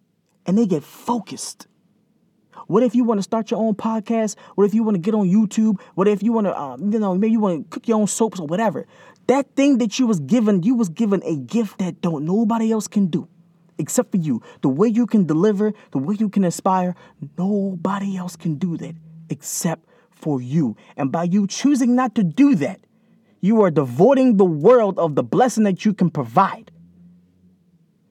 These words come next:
Don't let the teddy bear, the small teddy bear, hold you back. Let it go. Let it go. Because the moment you let it go,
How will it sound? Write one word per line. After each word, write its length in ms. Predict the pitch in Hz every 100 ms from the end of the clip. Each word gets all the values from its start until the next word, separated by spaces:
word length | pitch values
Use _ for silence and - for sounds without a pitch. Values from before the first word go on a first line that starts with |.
| _ -
Don't 320 | 320 285 196
let 280 | 277 - -
the 240 | 196 208
teddy 320 | - 330 262
bear, 300 | 196 262 247
the 80 | 208
small 320 | - 277 285
teddy 260 | - 277 247
bear, 220 | 202 226
hold 360 | 196 247 247 190
you 100 | 208
back. 400 | 247 269 - - _ - - -
Let 280 | 147 226 247
it 200 | 190 -
go. 360 | 285 208 117 _ _ _ _ _ _ _ _ _ _ _ _ _ _ _ -
Let 280 | 139 202 -
it 260 | 170 175 -
go. 280 | 151 123 -
Because 300 | 151 - 143
the 140 | 127 123
moment 500 | 147 220 247 226 226
you 80 |
let 160 | 214 220
it 120 | 190
go, 260 | 180 156